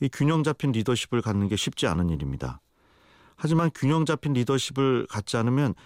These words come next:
결국 본인한테도 해가 찾아올 수 있는데요. 가장 믿었던 부하 직원에게 배신당했다고 속상해하는 상사들을 종종 뵙게 됩니다. 자신의 마음을 잘 알아줘서 모든 걸 믿고 권한을 위임했는데,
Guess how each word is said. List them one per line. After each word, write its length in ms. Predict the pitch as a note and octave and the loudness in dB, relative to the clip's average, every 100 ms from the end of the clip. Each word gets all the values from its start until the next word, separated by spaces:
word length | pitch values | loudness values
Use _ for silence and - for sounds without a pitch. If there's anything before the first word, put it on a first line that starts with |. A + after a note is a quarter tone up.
| _ - | _ -6
결국 280 | B2+ C3+ - | -2 -2 0
본인한테도 680 | A2 B2 C#3+ C3+ C3+ B2 B2 | 0 2 2 0 -2 0 0
해가 220 | C#3 C#3 | 0 -2
찾아올 400 | - B2+ B2 G#2+ | -4 -2 0 -2
수 100 | - | -2
있는데요. 500 | F#2+ F2 D#2+ A#2 D#3+ - _ _ _ _ _ _ _ - | 0 0 0 -2 -4 -12 _ _ _ _ _ _ _ -8
가장 480 | - F#2 D3+ E3 C3 | -4 0 2 2 2
믿었던 520 | A2 C3 - C#3+ C3+ | 2 0 0 -2 -2
부하 340 | - A2+ B2 | 0 0 0
직원에게 500 | G#2 A2 A2+ A2 A2 | 0 0 0 0 -2
배신당했다고 880 | - F#2 F#2 A#2+ A2 G#2 G2 G#2 G#2 | -2 -2 -2 -2 0 0 0 -2 -4
속상해하는 800 | A#2 D#3+ - C#3 B2 A2 G#2 G2+ - | -2 -4 -2 0 2 2 2 0 -2
상사들을 720 | - C#3 C3+ G#2+ G2+ G#2 F2 - | -4 -2 -2 -2 0 0 0 -4
종종 400 | - A2+ A2 G2 | -2 0 0 -2
뵙게 300 | F#2+ F2 G#2+ | -2 -4 -4
됩니다. 460 | F2 D2+ - B1+ - _ _ _ _ _ _ - | -2 -4 -6 -8 -10 _ _ _ _ _ _ -14
자신의 420 | - F#2 B2 C#3 | -6 -4 0 0
마음을 400 | B2+ G2+ G#2+ A#2 | 2 0 0 0
잘 240 | G#2+ G#2+ | -2 -2
알아줘서 600 | F2+ E2 F#2 F#2+ F#2+ B2+ | 0 0 0 -2 -2 -2
모든 360 | F#2 F#2+ G#2 C3+ | -2 -2 0 0
걸 140 | C3+ | 0
믿고 280 | A#2+ A2 B2+ | 0 -2 -4
권한을 520 | - G#2 A2 A#2 A2+ | -2 -2 0 0 0
위임했는데, 680 | A2+ B2 A#2+ A2+ A2 A2 D3+ | 0 0 0 0 0 0 -2